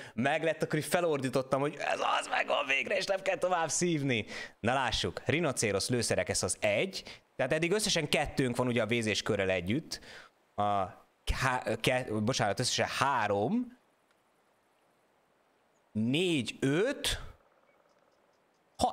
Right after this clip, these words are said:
ebbe a körbe egyébként sokat összetesz-, összezettünk. Tehát még egyszer, srácok, csak a T V P-s körbe egy, kettő,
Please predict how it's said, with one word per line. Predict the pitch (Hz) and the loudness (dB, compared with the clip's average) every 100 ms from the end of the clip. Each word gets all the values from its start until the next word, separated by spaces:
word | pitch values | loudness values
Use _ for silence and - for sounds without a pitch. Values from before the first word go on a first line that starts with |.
| 143 | 2
ebbe | 190 | 2
a | 285 | 2
körbe | 285 262 | 0 0
egyébként | 269 262 269 262 | 0 0 -2 0
sokat | 254 240 247 247 | -2 0 0 0
összetesz-, | 247 240 151 110 101 - | 0 0 0 0 -2 -2
összezettünk. | 180 - 120 98 113 107 | -2 0 0 0 0 2
Tehát | 113 113 | 0 2
még | 185 | 0
egyszer, | 214 - | 0 0
srácok, | 180 131 165 | 0 0 2
csak | - 220 | 2 0
a | |
T | - | 0
V | 160 131 | 2 2
P-s | 110 104 | 0 0
körbe | - 101 - | 0 0 2
egy, | 113 127 226 220 - - - - _ _ _ _ | 2 2 0 -2 -8 -12 -20 -20 _ _ _ _
kettő, | 117 117 - 180 202 254 247 | 0 0 0 2 2 2 -2